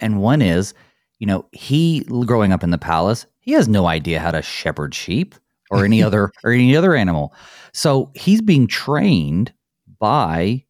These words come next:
Speaker 1: his now father-in-law to shepherd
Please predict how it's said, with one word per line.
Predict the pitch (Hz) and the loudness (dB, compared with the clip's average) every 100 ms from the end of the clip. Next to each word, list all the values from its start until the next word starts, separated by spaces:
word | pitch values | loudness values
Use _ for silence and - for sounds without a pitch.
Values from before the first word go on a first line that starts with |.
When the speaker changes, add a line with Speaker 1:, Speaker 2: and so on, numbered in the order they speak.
| _ | _
Speaker 1:
his | _ 110 104 92 | _ -2 0 0
now | 92 92 | 0 0
father-in-law | 85 - 127 185 107 82 73 64 69 135 - _ _ _ _ - | 0 -2 0 2 2 0 0 -2 -2 -2 -6 _ _ _ _ -8
to | - 113 107 107 | 0 2 2 -2
shepherd | - - 131 135 127 113 104 | -6 -4 -2 0 0 0 -2